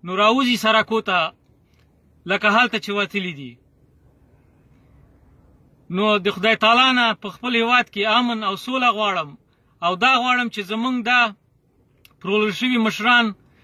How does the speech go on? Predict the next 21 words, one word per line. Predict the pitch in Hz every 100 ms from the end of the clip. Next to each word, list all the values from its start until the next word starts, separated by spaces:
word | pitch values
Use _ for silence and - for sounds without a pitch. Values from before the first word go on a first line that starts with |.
| _
زر | 156 214 247
تر | 240 220
زره | 220 240 185 131 _ _ _ -
توبه | 208 202 262
وباسي | 254 220 220 - 214 185 - _ _ - - _ - - - - - 190
او | 190
خدای | 185 185 254
ته | 247 233
مخ | 240 - -
کي | 220 196 -
او | 190
په | 196 196
خپل | - 254
ولس | 233 226 247 208 - - _ _ _ _ _ _ _ -
زړه | 202 262
خوږ | 226 196 -
کي | 156 113 _ _ _ _ _ - - - - - 170
او | 190
تلپاتې | 214 214 247 247 226
سوله | - 254 233
راولي. | 202 180 165 139